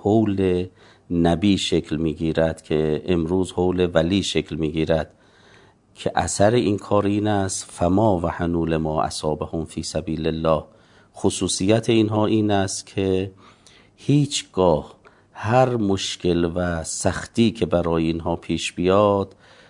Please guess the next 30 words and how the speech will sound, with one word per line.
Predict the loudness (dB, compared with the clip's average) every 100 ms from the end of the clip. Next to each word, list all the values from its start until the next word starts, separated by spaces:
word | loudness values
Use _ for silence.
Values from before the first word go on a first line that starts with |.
| _
سستی | -6 0 2 0 -4 2 4
در | 4 0
راه | 0 0 0
خدا | -4 0 2 2
پیدا | 0 -2 0
نمی | 0 0 0
کنند. | -2 -2 -2 -4 -6 -14 _ _ _ _
هر | -2 0 0
چیزی | -8 -2 -2 0 -2
که | -4 -4 -4 -4 -4
در | 0 2
مسیر | 2 0 0 0 0
حرکت | 0 -4 -2 -4 -2
اینها | -4 -2 -4 -6
به | -6
سوی | -6 -4 -4
خدا | -2 -2 2 0 0 -10 _ _ _ -14 -6
برای | 0 2 4 2
اینها | 0 0 -2
ایجاد | -2 0 0 0
شود، | 0 -2 2 2 2 0 -4 _ _ _
در | 2
درون | 4 2 4 2 0
اینها | 0 -2 -4 -4 -2 -2 -2
سستی | -4 -6 -4 -2
ایجاد | -2 0 0 2 2 0
نخواهد | -2 -2 -4 -6 -6
کرد. | -2 -2 -2
این | -4 -4 2
وهن | 4 4 0 -4